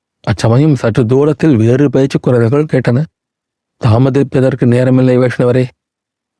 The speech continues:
நான் திரும்பி வருகிற வரையில் இங்கேயே இருப்பீர் அல்லவா? அல்லது சுக்ரீவன் வாலிக்கு செய்தது போல் செய்து விடுவீரா? உயிருள்ள வரையில் இங்கேயே இருக்கிறேன். ஆனால் நீ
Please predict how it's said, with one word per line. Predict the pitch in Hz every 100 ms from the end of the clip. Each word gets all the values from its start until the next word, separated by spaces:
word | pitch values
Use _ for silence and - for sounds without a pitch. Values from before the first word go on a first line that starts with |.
| -
நான் | 113 110
திரும்பி | - 127 147
வருகிற | 139 139 135 135
வரையில் | 127 135 -
இங்கேயே | 113 120 131 139 151
இருப்பீர் | 139 139 139
அல்லவா? | 131 131 147 - _ _ _ _ _ _ -
அல்லது | 131 143 135
சுக்ரீவன் | 127 110 143 147 147
வாலிக்கு | 120 131 147 151
செய்தது | 139 139 139 139
போல் | 147 147
செய்து | 139 135
விடுவீரா? | 135 135 139 135 120 _ _ _ _ _ _ _ -
உயிருள்ள | 123 135 135 135
வரையில் | 123 123 143 135
இங்கேயே | 131 135 139 147
இருக்கிறேன். | 135 127 131 120 110 _ _ _ _ _ _ -
ஆனால் | 117 117 143 139
நீ | 123